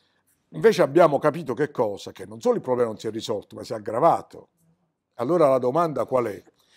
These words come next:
Tutto questo caos a chi ha giovato? Questa è la domanda vera. Ha giovato a quei gruppi internazionali che sono scesi in Italia e hanno preso al dieci per cento tutti i beni italiani. Questa è la verità. Se poi ci mettiamo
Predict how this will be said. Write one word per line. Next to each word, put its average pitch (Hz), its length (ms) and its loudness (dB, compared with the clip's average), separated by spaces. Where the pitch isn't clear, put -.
Tutto 208 300 -6
questo 156 320 0
caos 107 640 -4
a - 120 -12
chi - 180 -10
ha 127 80 -6
giovato? - 520 -16
Questa 160 280 -8
è 110 40 -12
la 104 60 -12
domanda 98 420 -16
vera. 82 320 -20
Ha 123 180 -6
giovato 131 800 4
a 131 120 -6
quei 143 220 -4
gruppi 160 380 -6
internazionali 190 1000 -2
che 156 120 -6
sono 127 280 -8
scesi 147 360 -4
in 135 60 -4
Italia 113 580 -4
e 147 100 -2
hanno 160 240 0
preso 151 320 -2
al 160 100 -6
dieci 175 280 -8
per 226 160 0
cento 127 460 -8
tutti 170 260 -16
i 185 40 -10
beni 113 300 -14
italiani. - 480 -20
Questa 220 260 -4
è - 20 -14
la 71 80 -16
verità. - 280 -20
Se 123 180 -4
poi 185 180 -2
ci 185 100 -6
mettiamo 120 760 -4